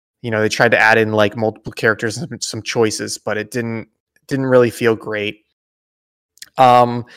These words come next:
I feel like this is right on the cusp of, this is probably, like,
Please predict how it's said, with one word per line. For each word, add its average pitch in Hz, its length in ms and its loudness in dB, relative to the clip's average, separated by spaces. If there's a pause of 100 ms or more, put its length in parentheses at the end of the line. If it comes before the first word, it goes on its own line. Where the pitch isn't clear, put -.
(260)
I 147 80 6
feel 180 100 6
like 196 180 6
this 156 180 2
is 120 160 0
right 120 220 8
on 135 140 4
the 120 80 4
cusp - 440 0 (100)
of, 107 520 2 (2500)
this 160 220 0
is 185 120 -2
probably, 160 360 6
like, 131 240 6